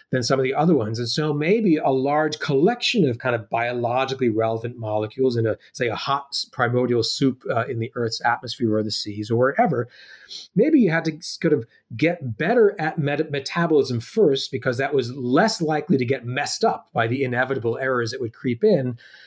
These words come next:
And then that could lead to a kind of, uh, refined process of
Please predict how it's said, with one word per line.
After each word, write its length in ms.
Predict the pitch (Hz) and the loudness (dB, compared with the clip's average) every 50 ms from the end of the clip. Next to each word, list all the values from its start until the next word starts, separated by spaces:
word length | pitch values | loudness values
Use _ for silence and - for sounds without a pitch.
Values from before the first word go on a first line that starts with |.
| - - _ | -20 -8 _
And 140 | - 151 151 | 0 2 2
then 180 | 160 151 151 135 | 2 2 0 -2
that 320 | 147 147 156 175 180 - | -2 -2 -2 -2 -4 -2
could 160 | - 151 127 | -2 -2 2
lead 280 | 127 131 131 127 120 120 | 2 2 2 2 -2 -6
to 340 | - - 127 120 117 113 - | -4 0 2 2 2 2 -2
a 80 | - 120 | -6 -10
kind 280 | - - 123 120 117 113 | -8 -4 -2 0 0 0
of, 180 | 113 110 - | -2 -4 -6
uh, 260 | - 131 113 104 107 - - _ _ - | -6 -2 0 0 -2 -2 -6 _ _ -2
refined 680 | 139 131 - - - 143 135 139 151 151 151 143 120 | -2 -2 -2 -4 -4 -4 -2 -2 0 -2 -2 -4 -4
process 500 | - - 127 113 113 - - 120 104 - - _ | -2 0 0 2 2 0 0 -2 -2 -2 -6 _
of 220 | 123 110 107 104 | -4 -4 -4 -6